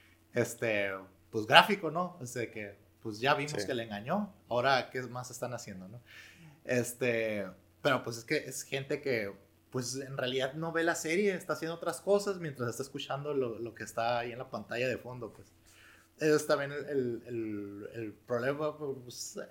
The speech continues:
Speaker 1: hay cierto público para todo, ¿no? Entonces,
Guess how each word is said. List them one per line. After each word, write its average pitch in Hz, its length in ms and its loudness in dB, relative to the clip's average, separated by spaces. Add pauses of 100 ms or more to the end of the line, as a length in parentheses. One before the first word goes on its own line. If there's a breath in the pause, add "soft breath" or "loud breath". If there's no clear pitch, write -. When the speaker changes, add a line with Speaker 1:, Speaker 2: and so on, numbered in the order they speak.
(200)
Speaker 1:
hay 175 180 6
cierto 175 340 2
público 156 460 -4
para 110 240 2
todo, 95 240 -12
¿no? 123 140 -8
Entonces, 120 420 -6